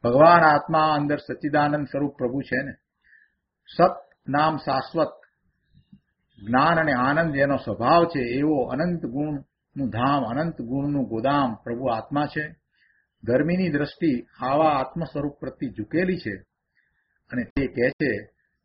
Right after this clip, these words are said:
કે આ બધા પરદ્રવ્ય છે, એ પરદ્રવ્ય છેદાઓ તો છેદાઓ, ભેદાઓ તો ભેદાઓ, એ નષ્ટ થાઓ તો ભલે નષ્ટ થાઓ, એથી મને કાંઈ નથી, કેમ કે એ મારાથી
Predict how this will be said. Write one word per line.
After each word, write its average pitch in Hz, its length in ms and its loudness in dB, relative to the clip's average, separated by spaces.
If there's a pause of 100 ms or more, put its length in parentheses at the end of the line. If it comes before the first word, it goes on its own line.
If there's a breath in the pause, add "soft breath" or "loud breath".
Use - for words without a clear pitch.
કે 139 80 -8
આ 139 220 -2
બધા 143 320 2
પરદ્રવ્ય 131 640 -2
છે, 151 380 -4 (880)
એ 131 60 0
પરદ્રવ્ય 135 840 0 (340)
છેદાઓ 139 600 2
તો 131 160 -4
છેદાઓ, 135 600 0 (640)
ભેદાઓ 123 360 2
તો 113 180 -4
ભેદાઓ, 131 680 -2 (380)
એ 110 40 -8
નષ્ટ 113 360 -8
થાઓ 123 180 -2
તો 117 160 -8
ભલે 107 200 -4
નષ્ટ 120 300 -6
થાઓ, 80 360 -8 (800)
એથી 127 220 -4
મને 110 320 2
કાંઈ 127 260 2
નથી, 113 380 -6
કેમ 180 340 0
કે 151 120 -2
એ 127 460 0 (560)
મારાથી 104 840 0